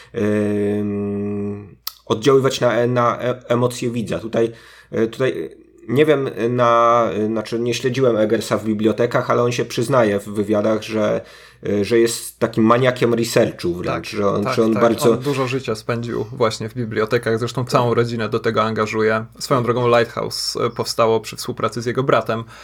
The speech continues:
Speaker 2: e, i tak, rzeczywiście, zresztą
Speaker 1: Tak,
Speaker 2: nie wiem,
Speaker 1: to
Speaker 2: czy zwróciłeś uwagę, że na końcu obu filmów mamy przypisy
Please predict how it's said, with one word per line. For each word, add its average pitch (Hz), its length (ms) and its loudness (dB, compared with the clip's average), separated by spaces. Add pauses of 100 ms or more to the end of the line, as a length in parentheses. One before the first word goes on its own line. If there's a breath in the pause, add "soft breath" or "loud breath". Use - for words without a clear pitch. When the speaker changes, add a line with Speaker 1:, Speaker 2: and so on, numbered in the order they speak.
(160 loud breath)
Speaker 2:
e, 113 280 -2
i 135 100 -2
tak, 107 460 0
rzeczywiście, 127 540 0
zresztą 139 280 2
Speaker 1:
Tak, 143 80 4
Speaker 2:
nie 147 60 0
wiem, 139 60 -4
Speaker 1:
to - 80 6
Speaker 2:
czy - 60 4
zwróciłeś 143 360 -2
uwagę, 135 360 2
że 135 460 0 (280)
na 139 200 0
końcu 135 360 0
obu 131 200 0
filmów 127 400 -2
mamy 123 320 -2
przypisy 147 600 0